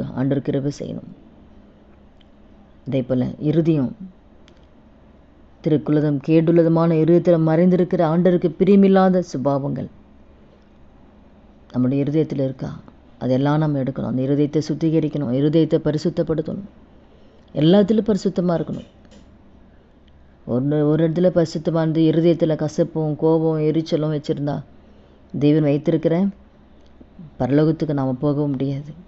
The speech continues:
தேவன் வைத்திருக்கிற நன்மைகளை பெற்றுக்கொள்ளவும் முடியாது. அப்போ ஒவ்வொரு அவைங்களும் தேவனுக்கு முன்பாக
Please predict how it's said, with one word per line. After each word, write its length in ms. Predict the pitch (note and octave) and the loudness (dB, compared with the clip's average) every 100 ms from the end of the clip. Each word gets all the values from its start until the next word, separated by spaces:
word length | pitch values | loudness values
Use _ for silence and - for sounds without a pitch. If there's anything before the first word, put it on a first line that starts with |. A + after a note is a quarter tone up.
| - - - - - - - - - B2+ | -20 -20 -20 -20 -20 -20 -20 -14 -8 -2
தேவன் 220 | C#3+ C#3+ | 0 2
வைத்திருக்கிற 440 | D3 B2 C#3+ D3 | 0 -4 -4 -2
நன்மைகளை 440 | C3+ C3+ D3 D3 D3 | -2 0 0 0 0
பெற்றுக்கொள்ளவும் 680 | C#3 C3+ D#3 D3+ D3 D3+ D#3 | -2 -4 -4 -2 -2 -2 -4
முடியாது. 320 | D3 D3+ D#3+ G3 - - - - - - - - - - _ _ - | -6 -8 -12 -18 -20 -20 -20 -20 -20 -20 -20 -20 -20 -20 _ _ -14
அப்போ 160 | A#2+ C#3+ | -2 2
ஒவ்வொரு 380 | D#3 F#3 G#3 G3+ | 4 6 6 6
அவைங்களும் 560 | F3+ F#3 F3 D#3+ B2 - - - - B2+ | 6 4 4 2 -2 -8 -20 -20 -12 -2
தேவனுக்கு 460 | C#3+ C#3+ C#3+ C#3 | 2 2 0 -2
முன்பாக 520 | C3+ C3 C3+ C3 C3 | -4 -2 -2 -4 -6